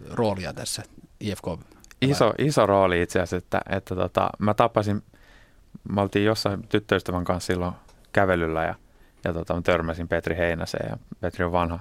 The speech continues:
Speaker 2: vanha hyvä ystävä ja, ja tota, sit alettiin tietenkin niin kuin heti puhua futiksesta siinä ja, ja tota, kerroin tämän mun tilanteen ja se sitten vinkkasi, että hei, et mitäs tällainen ja se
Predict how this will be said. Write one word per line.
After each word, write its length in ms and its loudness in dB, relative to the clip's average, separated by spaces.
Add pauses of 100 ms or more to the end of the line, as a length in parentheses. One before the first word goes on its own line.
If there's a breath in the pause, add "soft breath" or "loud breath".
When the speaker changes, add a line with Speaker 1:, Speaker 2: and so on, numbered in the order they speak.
(120)
Speaker 2:
vanha 280 0
hyvä 240 0
ystävä 380 -2
ja, 120 -4 (600 soft breath)
ja 120 -2
tota, 340 -2 (960 loud breath)
sit 120 -16 (380)
alettiin 360 2
tietenkin 400 2
niin 160 0
kuin 220 -4 (180)
heti 180 2
puhua 260 2
futiksesta 580 -6
siinä 260 -6
ja, 80 -8 (520 soft breath)
ja 120 -2
tota, 400 -6 (920)
kerroin 300 2
tämän 120 2
mun 160 -2
tilanteen 580 -2
ja 80 -6 (140)
se 120 -4
sitten 320 -4
vinkkasi, 360 -8
että 160 -4
hei, 100 -2
et 100 -18
mitäs 280 -8
tällainen 440 -6
ja 80 -8
se 160 -16